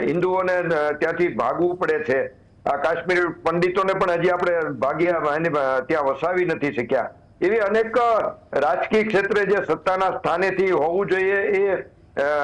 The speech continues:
નક્કર કામ નથી. એટલે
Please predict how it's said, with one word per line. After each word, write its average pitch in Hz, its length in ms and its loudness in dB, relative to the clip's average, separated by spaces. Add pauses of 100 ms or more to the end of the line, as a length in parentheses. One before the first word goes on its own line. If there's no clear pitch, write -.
(120)
નક્કર 156 420 -2
કામ 180 400 0
નથી. 156 500 -2 (380)
એટલે 226 320 2